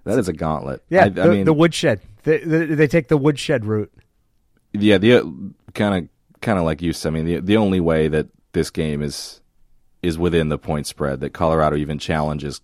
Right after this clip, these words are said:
Speaker 1: covering is, is if Washington just kinda, kinda sleepwalks through and has a hangover from the big win and is maybe looking ahead, you know, getting caught in between Oregon and, and the Apple Cup. But, um, I, I mean, I just, I just think Colorado's gonna offer so little resistance defensively, and they just have so few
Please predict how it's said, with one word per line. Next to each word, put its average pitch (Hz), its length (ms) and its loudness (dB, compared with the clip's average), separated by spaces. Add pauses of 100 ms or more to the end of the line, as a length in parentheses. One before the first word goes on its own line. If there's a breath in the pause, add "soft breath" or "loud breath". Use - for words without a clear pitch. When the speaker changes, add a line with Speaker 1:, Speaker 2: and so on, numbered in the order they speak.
(140)
Speaker 1:
covering 71 560 -6
is, 67 300 -8
is 76 180 -6
if 76 160 -4
Washington 71 540 -6
just 69 200 -10
kinda, 71 380 -6 (720 soft breath)
kinda 110 220 0
sleepwalks 87 680 0
through 85 340 0
and 80 80 0
has 80 160 -2
a 80 60 -2
hangover 76 480 -4
from 80 200 -8
the 73 60 -6
big 76 220 -4
win 73 380 -4
and 71 80 -6
is 71 140 -10
maybe 73 220 -4
looking 76 280 -6
ahead, 71 200 -6
you 76 60 -4
know, 73 80 -6
getting 76 240 -8
caught 80 220 -4
in 76 100 -4
between 76 400 -6
Oregon 76 460 -4
and, 76 180 -8
and 78 160 -6
the 73 60 -6
Apple 69 300 -8
Cup. 73 340 -6
But, 67 240 -8 (580 soft breath)
um, 58 400 -10 (140)
I, 87 220 -2
I - 20 -2
mean, 76 140 -2
I 78 100 0
just, 71 300 -8 (400)
I 82 80 -2
just 76 260 -6
think 73 300 -8
Colorado's 78 580 0
gonna 78 200 -4
offer 82 240 -4
so 82 200 -2
little 78 380 -4
resistance 87 560 0
defensively, 90 640 -2
and 82 80 0
they 80 60 0
just 80 160 -6
have 82 180 -4
so 87 380 -2
few 78 500 -4